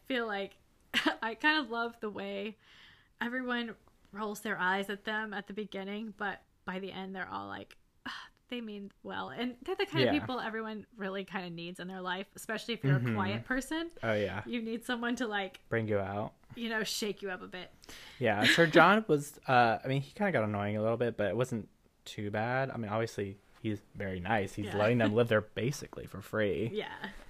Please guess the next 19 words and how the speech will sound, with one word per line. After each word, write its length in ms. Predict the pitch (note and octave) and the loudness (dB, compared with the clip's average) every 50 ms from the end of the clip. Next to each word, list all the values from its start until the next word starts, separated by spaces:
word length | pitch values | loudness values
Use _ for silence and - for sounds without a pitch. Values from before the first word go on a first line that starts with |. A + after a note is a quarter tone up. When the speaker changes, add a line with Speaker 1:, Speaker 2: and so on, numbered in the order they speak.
| - - | -6 0
Speaker 2:
Um, 440 | A#2 A2 G#2+ G#2 G2+ G#2 G2 G#2 - - - - - - - - - - - | 2 4 4 4 2 0 -2 -6 -8 -8 -10 -10 -10 -12 -12 -12 -12 -6 0
he 100 | - C3+ | 4 4
was 80 | C3 B2+ | 6 6
Speaker 1:
But 60 | C4 A3 | 4 0
Speaker 2:
just 100 | - - | -2 -2
a 40 | - | -2
Speaker 1:
he's 60 | G2+ | -2
Speaker 2:
little 140 | G2+ G2+ G2 | 0 0 0
much. 460 | G2 G2+ F#2 - - - - - - | 0 0 -2 -2 -6 -8 -8 -6 -4
Speaker 1:
Yeah, 120 | A3+ A3 - | -4 -2 -4
I 60 | - | -4
think 340 | - - - - - G#3+ A3+ | -4 -4 -6 -6 -8 -12 -8
because 360 | A#3+ G3+ - A#3 G#3+ G3+ - | -8 -8 -4 -4 -6 -6 -6
he 80 | - A3 | -8 -10
felt 280 | - - F#3 - - - | -8 -8 -10 -10 -10 -12
so 160 | F#3 F3 - - | -14 -12 -12 -10
aggrieved 520 | - G3 - - - F3 F3+ F3+ - - | -10 -12 -12 -12 -12 -12 -12 -12 -14 -16
for 200 | - - F3+ F3 | -14 -10 -10 -10
his 200 | D#3+ F#3 F#3 F3+ | -8 -10 -10 -12